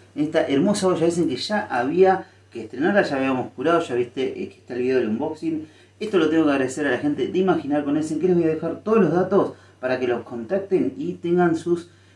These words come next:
cacerolas, que tengan todos los implementos de Essen, que son, la verdad, son excelentes. Eh, esta cacerola es de veinticuatro centímetros y hoy vamos a hacer un rico pan,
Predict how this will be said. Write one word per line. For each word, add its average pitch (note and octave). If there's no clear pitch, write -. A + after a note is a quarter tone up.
cacerolas, F3
que B2
tengan C#3
todos E3
los C3+
implementos C#3
de F3
Essen, E3
que C3
son, E3+
la C3+
verdad, F#3
son F3
excelentes. A#2
Eh, D#3+
esta G#3
cacerola G#3+
es D#3
de D#3
veinticuatro D3
centímetros G3+
y F3
hoy F#3+
vamos F3+
a -
hacer D#3
un G3+
rico F3+
pan, F#3+